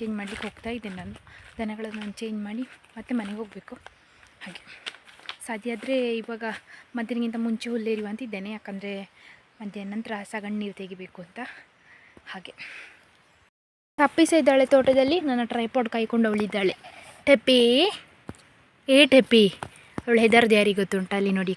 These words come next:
ಕೂರ ಇದ್ದಾನೆ, ಅದಕ್ಕೆ ಹೆದರುದು ಅವಳು. ಮೊದಲೇ ಹೆದರೋಳು ಇವಳು, ಚಿಕ್ಕವರನ್ನು ಹೆದರಿಸ್ತಾಳೆ. ಜೆಮ್ಮಿ, ಜೂಲಿಯನ್ನೆಲ್ಲ ಹೆದರಿಸೋದು ಇವಳೇ. ಓಡಿಸ್ಕೊಂಡು ಹೋಗಿ ಆ ಮರಕ್ಕೆ ಹತ್ಸಿ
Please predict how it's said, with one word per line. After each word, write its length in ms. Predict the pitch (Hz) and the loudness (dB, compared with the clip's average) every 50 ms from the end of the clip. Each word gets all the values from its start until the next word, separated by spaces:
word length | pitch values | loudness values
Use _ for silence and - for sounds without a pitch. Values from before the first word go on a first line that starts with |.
| - - | 2 6
ಕೂರ 120 | 226 220 208 190 180 | 8 8 8 8 6
ಇದ್ದಾನೆ, 300 | 160 190 185 180 190 196 - - - _ _ _ _ _ _ _ _ _ - - 233 | 4 0 -2 -2 -4 -6 -10 -16 -20 _ _ _ _ _ _ _ _ _ -12 -8 -8
ಅದಕ್ಕೆ 220 | 208 196 - 226 254 | -6 0 4 4 4
ಹೆದರುದು 320 | 240 220 226 208 185 190 180 | 6 4 2 2 0 0 -2
ಅವಳು. 140 | 180 190 - - - _ _ - - - - - - _ _ - - - | -2 -4 -6 -10 -16 _ _ -20 -20 -20 -20 -20 -20 _ _ -10 -2 0
ಮೊದಲೇ 260 | 220 208 196 - 214 208 214 220 233 254 277 269 | 0 2 4 4 4 4 6 6 6 4 4 4
ಹೆದರೋಳು 560 | 240 226 190 226 233 247 247 226 196 185 185 196 233 254 | 4 4 4 6 8 8 8 8 8 6 4 2 2 2
ಇವಳು, 260 | 247 254 254 269 294 320 302 254 220 - | 4 4 4 4 2 2 2 2 2 0
ಚಿಕ್ಕವರನ್ನು 480 | - 233 - 233 226 220 214 208 233 254 | -2 -2 0 0 0 2 2 2 4 4
ಹೆದರಿಸ್ತಾಳೆ. 600 | 269 247 196 208 196 190 - - - 170 170 - - - - - - - - - _ _ _ _ _ - 202 | 4 4 4 2 2 0 -2 -6 -6 -6 -6 -6 -8 -12 -18 -20 -20 -20 -20 -20 _ _ _ _ _ 2 6
ಜೆಮ್ಮಿ, 280 | 233 226 214 214 214 208 208 214 190 | 8 8 10 8 8 8 6 6 6
ಜೂಲಿಯನ್ನೆಲ್ಲ 540 | 220 226 220 220 214 214 208 208 208 208 214 202 214 | 6 8 10 10 10 10 8 6 4 4 4 4 2
ಹೆದರಿಸೋದು 420 | 214 190 196 208 - 233 208 226 240 | 0 0 0 0 0 0 2 4 4
ಇವಳೇ. 220 | 226 208 196 - - - - _ _ _ _ _ _ _ _ _ _ _ _ _ - - - _ _ _ _ - _ _ _ _ _ _ _ - | 6 6 6 4 4 -2 -12 _ _ _ _ _ _ _ _ _ _ _ _ _ -20 -18 -18 _ _ _ _ -20 _ _ _ _ _ _ _ 0
ಓಡಿಸ್ಕೊಂಡು 480 | 233 226 214 202 - - 220 202 190 196 | 4 4 4 4 2 0 0 0 4 6
ಹೋಗಿ 440 | 233 254 277 294 302 311 269 254 247 214 | 8 8 10 10 8 6 6 6 6 6
ಆ 20 | 196 - - - 220 208 | 4 2 -2 -4 -2 0
ಮರಕ್ಕೆ 260 | 202 208 202 - - 254 | 0 0 -2 0 -2 -2
ಹತ್ಸಿ 300 | - - - - 311 | -2 -2 0 4 4